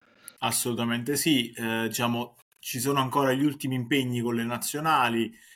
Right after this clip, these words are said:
eh, ieri ancora in rete Kvaratskhelia contro la Spagna,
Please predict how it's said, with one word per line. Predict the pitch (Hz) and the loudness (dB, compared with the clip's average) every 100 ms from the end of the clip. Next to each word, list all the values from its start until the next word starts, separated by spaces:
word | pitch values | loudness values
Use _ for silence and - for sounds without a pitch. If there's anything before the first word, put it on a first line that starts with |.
| _ | _
eh, | 127 117 117 | -6 -4 0
ieri | 131 131 120 | 4 4 4
ancora | 117 117 135 127 | 0 2 0 0
in | 120 | 0
rete | 127 123 - 120 113 - | 0 0 0 -2 -2 -6
Kvaratskhelia | - 123 123 117 - 135 127 120 110 | -6 0 2 2 -2 0 2 2 -2
contro | 120 117 120 120 113 113 | -4 -4 -4 -2 -4 -4
la | 113 | -6
Spagna, | - 180 135 104 113 104 | -2 2 2 2 0 -2